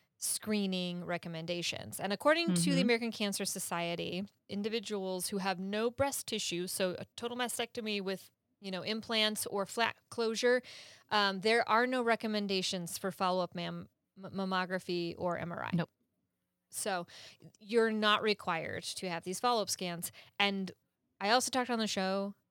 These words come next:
Speaker 1: about there being dwindling evidence to support the idea of having a contralateral, which is like a prophylactic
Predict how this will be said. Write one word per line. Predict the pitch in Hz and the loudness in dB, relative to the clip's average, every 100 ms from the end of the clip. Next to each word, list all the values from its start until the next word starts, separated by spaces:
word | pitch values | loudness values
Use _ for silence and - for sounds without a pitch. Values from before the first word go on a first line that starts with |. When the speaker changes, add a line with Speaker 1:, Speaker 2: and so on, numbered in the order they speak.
| - | -6
Speaker 1:
about | 196 196 190 | 0 0 2
there | 196 | -2
being | 185 190 190 185 | 0 -2 -2 -4
dwindling | 185 202 240 247 240 220 | -2 -2 0 -2 0 2
evidence | 208 202 185 185 | 2 2 0 -2
to | 196 | -4
support | 180 185 - 220 220 | -4 -6 -6 -4 -4
the | 208 190 | -2 0
idea | 185 185 180 | 0 -2 -2
of | 175 | -2
having | 185 180 180 | -4 -4 -6
a | |
contralateral, | 175 185 185 180 185 175 175 175 180 170 175 | -8 -8 -8 -6 -8 -4 -2 -2 -2 -2 -4
which | 170 | -4
is | 180 | -6
like | 175 175 | -6 -8
a | |
prophylactic | - - 190 - 175 170 - 175 160 - | -10 -8 -8 -6 -4 -4 -4 -8 -8 -14